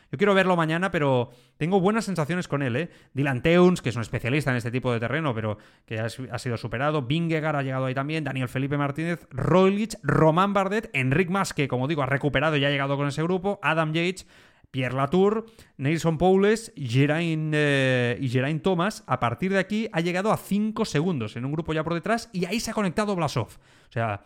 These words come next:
lo que decíamos antes, Blasov ha perdido cinco segundos respecto a, a Pogacar. También se ha de decir que yo creo que ha recuperado muy bien Blasov, ¿eh?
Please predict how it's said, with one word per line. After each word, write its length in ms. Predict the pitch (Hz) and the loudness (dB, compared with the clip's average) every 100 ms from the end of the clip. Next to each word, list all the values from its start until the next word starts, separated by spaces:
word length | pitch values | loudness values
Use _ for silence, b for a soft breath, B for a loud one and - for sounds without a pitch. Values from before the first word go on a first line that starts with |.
| b b | b b
lo 120 | 120 | -6
que 80 | 131 | -4
decíamos 300 | 131 170 131 | -2 -2 -2
antes, 240 | 110 104 | -4 -6
Blasov 260 | 123 143 170 | -6 -4 -4
ha 60 | 165 | -2
perdido 240 | 160 196 | -2 -2
cinco 460 | - 214 214 190 165 | 0 0 0 0 -2
segundos 500 | 151 165 175 185 - B B B | -2 -4 -4 -8 -12 B B B
respecto 460 | 127 - 151 156 | -8 -6 -6 -2
a, 320 | 139 131 120 117 | -2 0 -2 -2
a 200 | 123 120 | -4 -4
Pogacar. 580 | 120 123 139 151 170 | -2 -2 -4 -4 -6
También 200 | - 110 | -6 -8
se 80 | 117 | -2
ha 20 | 120 | -2
de 60 | |
decir 180 | 104 127 | -2 -6
que 80 | 113 | -6
yo 80 | 110 | -6
creo 120 | 117 | -6
que 60 | |
ha 40 | 117 | -6
recuperado 380 | 113 110 110 120 | -6 -6 -6 -2
muy 240 | 117 123 | 2 2
bien 200 | 101 92 | 2 -6
Blasov, 360 | 90 - 92 | -10 -12 -10
¿eh? 120 | 147 | -10